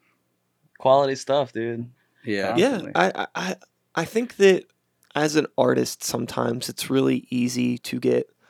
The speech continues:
Speaker 3: lost in your head and thinking that something isn't ready, you know, trying to perfect every
Speaker 1: Yeah.
Speaker 3: little thing.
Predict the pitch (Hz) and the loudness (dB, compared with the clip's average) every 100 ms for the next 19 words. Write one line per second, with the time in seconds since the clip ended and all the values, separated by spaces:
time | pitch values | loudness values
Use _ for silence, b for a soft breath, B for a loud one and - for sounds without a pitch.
0 | _ _ _ _ 139 139 131 131 131 123 | _ _ _ _ 4 6 6 2 -4 -2
1 | 123 123 120 117 123 - 123 - 123 123 | -4 -2 -2 -2 -2 -6 -6 -4 -4 -4
2 | 120 92 - 120 - 143 - - - - | -6 -4 -4 -4 -6 -8 -10 -6 -4 -4
3 | - - 127 120 123 131 127 127 - 120 | -8 -2 2 2 2 -2 -4 -4 -8 -6
4 | - 110 - - 120 123 123 123 123 127 | -2 -2 -2 -2 4 6 6 6 4 4
5 | 107 - 131 110 120 | 2 4 4 4 -2